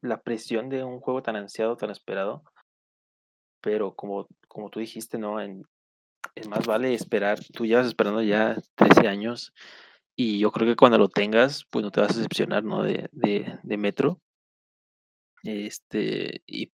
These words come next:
pues, yo creo que va, todas las pérdidas que ocasionaron, creo que causó una pérdida del veintidós por ciento, cayó un veintidós por ciento o algo así, leí el valor de, por, por quitarlo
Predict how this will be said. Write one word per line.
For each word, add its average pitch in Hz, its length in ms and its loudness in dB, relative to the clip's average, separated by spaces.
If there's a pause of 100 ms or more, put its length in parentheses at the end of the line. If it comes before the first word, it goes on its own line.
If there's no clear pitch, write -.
pues, 110 600 4
yo 123 200 0
creo 120 180 0
que 135 280 4 (840)
va, 123 320 6 (240)
todas 143 160 12
las 143 100 8
pérdidas 143 320 10
que - 60 6
ocasionaron, 117 680 2
creo - 200 -4
que 131 340 4 (460)
causó 120 240 4
una 123 220 4
pérdida 131 360 10
del 120 140 6
veintidós 107 420 2
por - 220 2
ciento, 110 340 -4 (180)
cayó 104 260 6
un 127 120 0
veintidós 127 380 6
por - 220 6
ciento 113 460 2
o 120 40 8
algo 110 200 2
así, 120 240 -2
leí 110 280 -2 (720)
el 110 380 -6
valor 104 340 -4
de, 113 580 0 (120)
por, 107 280 -6 (140)
por 110 140 2
quitarlo 123 560 6